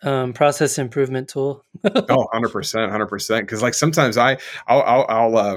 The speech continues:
Speaker 2: like, clone an imperfection out of a photo or something. I'm like, Oh, it's just gonna go on Instagram. Nobody'll notice it. Doesn't matter how,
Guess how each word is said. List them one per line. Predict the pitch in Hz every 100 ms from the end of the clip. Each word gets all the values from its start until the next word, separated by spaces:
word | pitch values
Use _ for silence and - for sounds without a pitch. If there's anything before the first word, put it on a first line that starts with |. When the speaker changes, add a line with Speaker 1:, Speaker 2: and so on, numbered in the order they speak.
| 92
Speaker 2:
like, | 107 -
clone | - 120 123 110
an | 110
imperfection | 117 107 110 107 - 107
out | 101
of | 107
a | 98
photo | 107 117 131
or | 131
something. | 131 139 143
I'm | 107
like, | 101
Oh, | 113 117
it's | 101
just | 104 -
gonna | 92
go | 92 92
on | 95
Instagram. | 101 - 98 92 90
Nobody'll | 98 95 92 87 92 104
notice | 98 -
it. | 92 82
Doesn't | 95 104
matter | 95 101 104
how, | 90 90